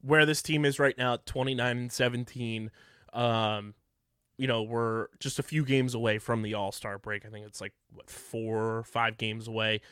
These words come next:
Um, how would you, oh, what, what would your grade on the first half be for this Sixers team so far?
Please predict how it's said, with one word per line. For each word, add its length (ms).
Um, 560
how 320
would 200
you, 300
oh, 220
what, 360
what 200
would 100
your 140
grade 420
on 160
the 60
first 340
half 480
be 280
for 260
this 160
Sixers 400
team 240
so 180
far? 300